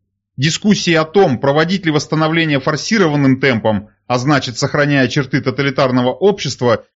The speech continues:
или щадящим образом с либерализацией, не было. По сути, не было и выбора. Энергия войны была столь велика и имела такую инерцию, что ее можно было лишь переключить на мирное строительство.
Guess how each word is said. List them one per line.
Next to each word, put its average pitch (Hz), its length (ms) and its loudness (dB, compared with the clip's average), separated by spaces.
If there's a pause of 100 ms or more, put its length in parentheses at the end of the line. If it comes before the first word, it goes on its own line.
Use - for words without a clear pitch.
или 196 200 4
щадящим 175 800 0
образом 147 680 2
с - 120 -14
либерализацией, 165 1160 0
не 151 280 2
было. 92 360 -6 (300)
По 175 140 0
сути, 254 300 -2
не 214 180 4
было 208 240 2
и 196 180 0
выбора. 127 600 0 (260)
Энергия 165 460 2
войны 170 340 4
была 151 260 2
столь 240 340 0
велика 165 600 0
и 135 180 2
имела 165 280 2
такую 190 580 0
инерцию, 156 760 0 (160)
что - 180 0
ее 196 220 2
можно 202 320 2
было 190 220 4
лишь 185 280 -2
переключить 160 800 -2
на 151 120 2
мирное 151 380 2
строительство. 113 880 -2